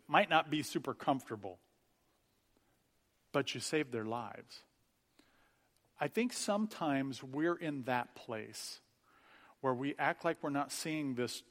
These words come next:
vehicle coming down the road that's going to crush somebody. But in love, can we reach out and pull them in? And that's the point here. Can we speak the truth in love?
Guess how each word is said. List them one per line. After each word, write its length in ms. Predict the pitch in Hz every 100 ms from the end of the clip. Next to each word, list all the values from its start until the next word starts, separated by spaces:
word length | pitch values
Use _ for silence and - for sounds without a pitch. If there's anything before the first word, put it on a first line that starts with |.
| _
vehicle 640 | 110 107 151 131 131 - 120
coming 300 | - 135 131
down 180 | 135
the 80 | 131
road 480 | 117 127 131 127 110
that's 160 | 107 -
going 140 | 123
to 60 | 107
crush 640 | - - 139 127 - -
somebody. 680 | 127 107 107 104 107 107 - _ _ _ _ _ _ _ _ _ _ _ _ _ -
But 100 | 120
in 100 | 120
love, 480 | 120 135 123 110 -
can 220 | 127 117
we 80 | 113
reach 400 | 110 123 - 131
out 260 | 120 113 -
and 120 | 123 110
pull 220 | - 110
them 160 | 107
in? 220 | 117 117 98 104 _ _ _ _ _ _ _ _ -
And 80 |
that's 220 | 156 196 -
the 100 | 143
point 300 | - 123 117 -
here. 200 | 107 - _ _ _ _ _ _ _ -
Can 140 | 147
we 40 | 143
speak 320 | - 220 214
the 60 |
truth 640 | - - - 135 127 - - _ _ _ _ _
in 240 | 151 139 131
love? 300 | 123 110